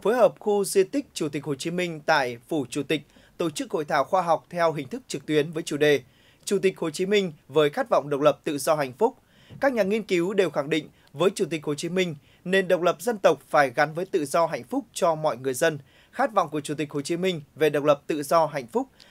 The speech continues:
đã trở thành nguồn động lực, sức mạnh vô cùng to lớn,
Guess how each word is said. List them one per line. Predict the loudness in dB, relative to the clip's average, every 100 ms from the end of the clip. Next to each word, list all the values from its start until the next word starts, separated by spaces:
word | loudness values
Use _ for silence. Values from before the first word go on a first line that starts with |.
| _
đã | 0 2
trở | 0
thành | 0 0 0
nguồn | -2 0
động | -2
lực, | -2 -2 -4
sức | -8 -6 -4
mạnh | -4
vô | 0 0
cùng | 0 -6 -4
to | -2
lớn, | 2 2 2